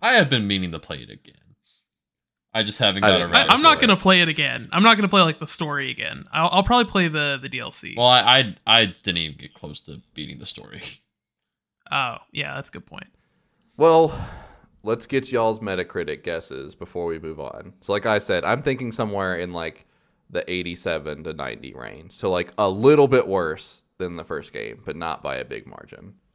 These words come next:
Speaker 1: I'm thinking ninety to ninety-four.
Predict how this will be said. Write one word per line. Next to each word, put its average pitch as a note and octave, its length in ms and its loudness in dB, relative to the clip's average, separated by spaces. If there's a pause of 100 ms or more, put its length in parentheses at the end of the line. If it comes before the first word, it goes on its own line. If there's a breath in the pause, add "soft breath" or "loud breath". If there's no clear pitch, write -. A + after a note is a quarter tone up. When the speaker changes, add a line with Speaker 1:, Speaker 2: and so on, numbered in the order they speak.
Speaker 1:
I'm D3+ 220 2
thinking A2 800 0 (200)
ninety F2+ 800 0
to D#2 720 -8 (320)
ninety-four. F2+ 760 -12